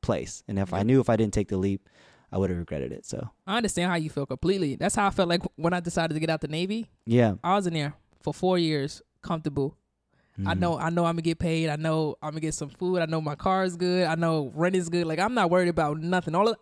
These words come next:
Speaker 2: only thing I have to do is show up.
Speaker 1: Yeah.
Speaker 2: Every day, all you have to do is show up. But it comes to a point where you're like, "I'm not really happy doing this, and I'm dreading it." Like,
Speaker 1: Yeah.
Speaker 2: before, I'm like, "I can't wait for Friday."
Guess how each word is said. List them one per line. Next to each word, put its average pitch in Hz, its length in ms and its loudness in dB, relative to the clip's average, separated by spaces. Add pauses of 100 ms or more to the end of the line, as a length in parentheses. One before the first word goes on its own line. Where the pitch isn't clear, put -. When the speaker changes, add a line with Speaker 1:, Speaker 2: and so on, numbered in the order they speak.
(120)
Speaker 2:
only 302 160 -4
thing 320 160 -2
I 277 40 2
have 247 120 0
to 202 60 2
do 190 140 6
is 160 120 0
show 190 180 4
up. 151 180 -2 (260)
Speaker 1:
Yeah. 110 240 4 (120)
Speaker 2:
Every 240 220 4
day, 180 100 2
all 196 140 2
you 233 80 2
have 220 100 -2
to 190 40 -10
do 190 100 2
is 170 80 0
show 160 180 0
up. 143 140 -4 (540)
But 165 120 -4
it 160 60 -6
comes 220 240 -2
to 202 140 2
a 165 40 -2
point 262 220 -2
where 208 100 -2
you're 190 80 -4
like, 156 200 -6
"I'm 208 160 -6
not 202 180 -2
really 151 220 -2
happy 175 580 -2 (680)
doing 185 320 4
this, 139 300 -10 (160)
and 143 260 -10
I'm 170 200 -2
dreading 156 500 -2
it." - 80 -18 (240)
Like, 151 260 -4
Speaker 1:
Yeah. 110 280 2
Speaker 2:
before, 175 320 2
I'm 170 80 0
like, 143 180 -4
"I 180 80 -2
can't 160 240 -4
wait 160 180 0
for 165 80 -2
Friday." 202 480 -2